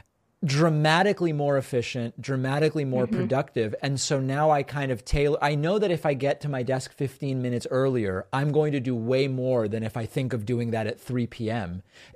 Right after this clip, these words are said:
Speaker 1: Now, I
Speaker 2: Yeah.
Speaker 1: have the benefit of a job where I'm completely in control of my schedule. The reality is a lot of people are squeezing these things in around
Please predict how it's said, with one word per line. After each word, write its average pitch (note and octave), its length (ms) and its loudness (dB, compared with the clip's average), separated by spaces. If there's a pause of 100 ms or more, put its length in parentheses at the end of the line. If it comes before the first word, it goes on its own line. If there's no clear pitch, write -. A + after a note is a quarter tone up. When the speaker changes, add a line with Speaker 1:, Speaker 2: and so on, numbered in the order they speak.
(120)
Speaker 1:
Now, D#3 380 4
I D3 100 4
Speaker 2:
Yeah. F#3+ 80 6
Speaker 1:
have D#3+ 120 0
the D3+ 80 0
benefit D#3+ 420 2
of C3 100 0
a C3 60 0
job C#3 340 -2
where A#2 420 2
I'm C3+ 220 -4
completely C3+ 480 -2
in B2+ 100 -4
control B2 380 0
of G#2+ 80 0
my G#2+ 100 -4
schedule. B2 480 0
The A#2 100 2
reality C#3+ 440 4
is B2+ 100 0
a B2 60 -2
lot C#3 180 4
of D#3 80 0
people C3 260 -4
are A#2 80 -2
squeezing C3 500 -4
these A#2 200 -6
things B2+ 320 -6
in A#2+ 80 -2
around A2+ 400 -2